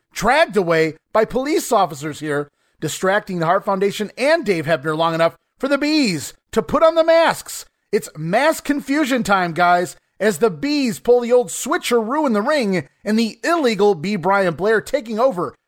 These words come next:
for Jumping Jim in the ring, and Brian Blair going to work on the Hitman. Blair with a sunset flip,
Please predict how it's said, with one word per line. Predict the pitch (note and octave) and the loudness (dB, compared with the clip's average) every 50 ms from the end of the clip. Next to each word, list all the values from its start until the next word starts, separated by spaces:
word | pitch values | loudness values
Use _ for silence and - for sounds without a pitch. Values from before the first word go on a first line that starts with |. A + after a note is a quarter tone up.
| _ _ | _ _
for | - D#3+ | -8 -8
Jumping | D3+ A#2+ F#3 G3 G3 D#3+ F3+ E3 D#3 | -4 -2 -2 -2 -2 -2 -4 -6 -4
Jim | B2 E3 G3+ G#3+ | -2 -2 -2 -2
in | F#3+ E3+ | 0 -2
the | E3 E3 | 0 0
ring, | A3 A#3 F#3 E3+ E3 D#3 C#3 - _ _ _ _ | 0 -2 0 -2 -2 -4 -6 -8 _ _ _ _
and | - C#3 C3+ A#2+ | -10 -8 -4 0
Brian | E3+ G3+ G#3 F#3+ E3+ | 0 0 0 0 0
Blair | D#3 G3 G3 F3+ | 0 0 0 0
going | D3 G#3 A#3 C4 A#3 | 0 0 0 0 0
to | F#3 E3+ | 0 0
work | E3+ A3 C#4+ - - | 2 2 2 2 0
on | G#3+ F3+ | 0 0
the | E3+ | 0
Hitman. | E3 G#3+ D#4 D4+ F#3+ E3 D#3+ D#3 D3+ D3+ C#3 - _ _ _ - | 0 0 0 -2 -4 -4 -2 -2 -2 -4 -4 -8 _ _ _ 0
Blair | A#3+ D4+ E4+ D#4+ A#3 | 0 4 4 4 4
with | F3+ F#3+ F3 | 2 0 -6
a | F#3 | -8
sunset | - - - D4 D#4 E4 - - D#4+ D#4 D4+ - | -8 -4 -2 -2 -2 -2 -2 0 2 2 2 0
flip, | - D#4 F4 D#4+ - - | -2 0 0 0 0 -2